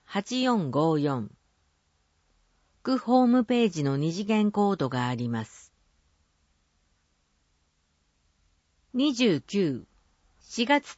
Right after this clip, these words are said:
一日水曜から全戸配布コールセンターの電話番号が変わります。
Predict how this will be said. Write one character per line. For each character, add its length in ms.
一 160
日 200
水 340
曜 240
か 200
ら 200
全 240
戸 160
配 240
布 220
コ 240
ー 20
ル 140
セ 200
ン 80
タ 220
ー 60
の 160
電 280
話 140
番 300
号 220
が 220
変 140
わ 160
り 140
ま 160
す。 280